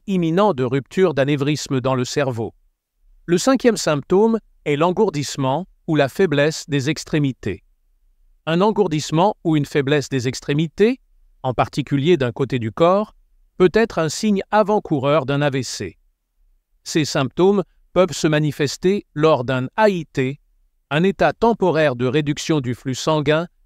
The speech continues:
vers une partie du cerveau. Cet engourdissement ou cette faiblesse soudaine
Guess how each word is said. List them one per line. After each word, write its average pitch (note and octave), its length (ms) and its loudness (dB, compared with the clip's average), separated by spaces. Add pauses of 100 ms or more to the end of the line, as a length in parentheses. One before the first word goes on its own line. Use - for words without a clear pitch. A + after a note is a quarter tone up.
(100)
vers C#3 240 2
une C#3 160 0
partie - 420 0
du D#3 140 -2
cerveau. G#2+ 500 -4 (800)
Cet - 240 -2
engourdissement D#3+ 1000 0
ou D3 100 -6
cette C3 320 -4
faiblesse C#3 520 -2
soudaine F#3 520 0